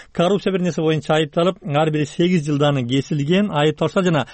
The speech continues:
алардын жактоочулары бул кылмышчы мурдагы президент Алмазбек Атамбаевдин саясий куугунтуу катары баалашкан.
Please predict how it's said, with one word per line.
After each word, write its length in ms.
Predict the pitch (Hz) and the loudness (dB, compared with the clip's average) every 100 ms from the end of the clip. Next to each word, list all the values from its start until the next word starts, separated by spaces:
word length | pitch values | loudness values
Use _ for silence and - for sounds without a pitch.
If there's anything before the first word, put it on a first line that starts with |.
| - - | -20 -4
алардын 420 | 147 175 165 151 | -2 0 0 0
жактоочулары 920 | 151 - 156 139 151 143 139 165 202 190 | -2 0 -2 -2 0 0 2 2 2 0
бул 180 | 151 151 | -2 0
кылмышчы 520 | 151 143 139 - 185 | 0 0 0 0 0
мурдагы 360 | 165 151 147 147 | 0 2 2 2
президент 280 | 170 202 - - - | 0 0 -2 -16 -2
Алмазбек 480 | 143 160 156 156 139 | 0 2 0 0 0
Атамбаевдин 600 | 131 135 139 165 208 180 | -2 -2 0 0 -2 -4
саясий 440 | 175 151 127 165 | 0 0 0 -4
куугунтуу 480 | - 190 180 156 151 | -4 -2 -2 0 0
катары 580 | 151 151 139 135 139 - | 0 0 0 2 0 0
баалашкан. 800 | 180 123 131 131 - 156 123 | -4 -2 0 0 0 0 0